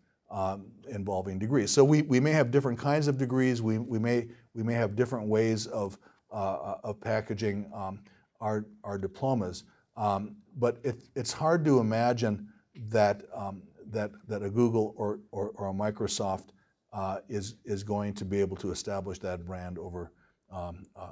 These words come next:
over time. If, if, if you think about the stable brands, uh, that would be good candidates,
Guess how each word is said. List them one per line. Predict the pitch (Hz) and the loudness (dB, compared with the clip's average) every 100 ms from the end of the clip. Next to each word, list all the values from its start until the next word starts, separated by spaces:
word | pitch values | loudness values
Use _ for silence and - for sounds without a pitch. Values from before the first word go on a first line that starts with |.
| - | -14
over | 95 92 | -10 -10
time. | - 110 87 92 | -6 -4 -4 -4
If, | 107 | -4
if, | - - 120 | -4 -6 0
if | |
you | 117 | 0
think | 113 180 | 2 2
about | 156 135 123 | 6 6 4
the | 107 | 0
stable | - 120 123 117 | 2 4 4 2
brands, | 98 101 107 131 139 - _ _ _ _ _ | 0 -2 -2 -2 -4 -8 _ _ _ _ _
uh, | 104 101 98 101 92 - | -4 -2 -2 -6 -12 -8
that | 113 | -4
would | 113 104 | -2 -2
be | 107 | 0
good | 120 113 | 0 -2
candidates, | 123 117 123 139 143 - - | -2 -2 0 -2 -2 -8 -14